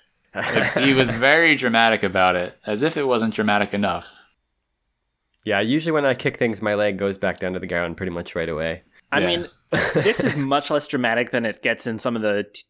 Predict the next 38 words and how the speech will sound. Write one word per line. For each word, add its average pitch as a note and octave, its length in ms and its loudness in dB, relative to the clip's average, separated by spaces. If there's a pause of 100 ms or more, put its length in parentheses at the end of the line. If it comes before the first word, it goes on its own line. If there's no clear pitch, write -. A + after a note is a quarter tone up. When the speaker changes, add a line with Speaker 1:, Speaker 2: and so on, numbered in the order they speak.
Speaker 3:
later A2 480 0
episodes B2 520 -2
and G#2+ 160 -2
the G#2 80 -2
movies, B2+ 600 -2
where A2+ 220 0
it's G#2 300 -8
like, A2+ 400 -2 (600)
zoom C3+ 520 0
in, C3 260 2
slow C3 480 0
motion, B2+ 640 0
watch A2 380 -2
his B2 200 -4
kick B2+ 320 -4
make A#2+ 220 -2
contact A#2+ 580 -2
with G#2+ 160 -14
the A2+ 120 -4
thing, G2+ 360 -4 (380)
watch B2 380 0
the C3 120 0
thing A#2+ 340 -4
kind A2+ 240 -2
of A2+ 200 -4
bend, A#2 760 -4 (320)
and A2 240 0
then A2+ 80 0
Speaker 1:
Mm-hmm. A2+ 80 -4
Speaker 3:
watch A2+ 300 -2
it, G#2 200 -10
like, G#2+ 160 -4
zoom G#2+ 280 -4
through A2 160 -8
the F#2+ 180 -6
air. F2 320 -8 (180)
Speaker 2:
Mm-hmm. G#2 200 -10
Speaker 1:
Yeah. F#2 260 -8